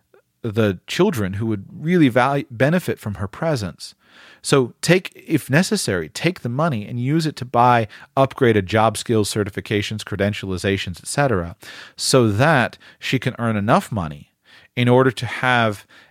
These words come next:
uh, a high hourly productivity so she can still have time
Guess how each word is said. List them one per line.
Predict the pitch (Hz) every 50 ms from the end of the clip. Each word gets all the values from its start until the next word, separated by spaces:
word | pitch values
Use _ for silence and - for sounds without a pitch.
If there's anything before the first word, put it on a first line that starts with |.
| _ _ _ _ _ _ -
uh, | - 113 110 107 - -
a | -
high | - - - - - 143 147 143 147 -
hourly | - 123 123 123 117 113 110
productivity | - - 120 107 104 - - - 143 131 127 110 104
so | - - 107
she | - - 110
can | - 107
still | - - - 120 110
have | 98 107 98 95
time | - - 110 101 98 95 92